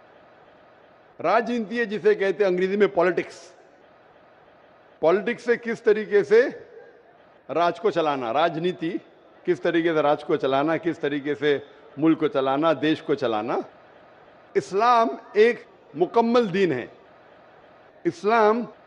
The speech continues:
has the solution to all the problems of humanity। इस्लाम एक मुकम्मल दीन है, वो सिर्फ कुछ चीज़ों के बारे में जिक्र नहीं करता, बल्कि मुकम्मल दीन है जो एक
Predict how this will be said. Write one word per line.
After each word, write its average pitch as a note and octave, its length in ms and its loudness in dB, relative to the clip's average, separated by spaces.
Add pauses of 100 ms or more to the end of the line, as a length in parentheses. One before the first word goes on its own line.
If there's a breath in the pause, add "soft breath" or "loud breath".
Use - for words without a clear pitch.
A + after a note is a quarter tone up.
(260)
has F#3 220 2
the F#3+ 140 -4
solution A3+ 600 -6
to A3 180 -4
all A#3 220 4
the A3 140 2
problems F3 380 0
of C3 100 -6
humanity। A2+ 460 -8 (400)
इस्लाम A3 440 -2
एक G#3+ 60 -2
मुकम्मल A3 500 -2
दीन F#3+ 260 0
है, F#3 220 2 (360)
वो G3+ 220 4
सिर्फ B3 320 0 (760)
कुछ B3 160 -2
चीज़ों A3 360 -2
के A#3 160 2
बारे G#3+ 280 4
में A3 200 0
जिक्र G3+ 240 -2
नहीं G#3+ 240 -4
करता, G3+ 360 0 (180)
बल्कि G#3+ 480 2 (440)
मुकम्मल C4+ 540 2
दीन B3 280 -2
है G3 260 2 (1600)
जो A#3 200 6 (100)
एक B3 140 -4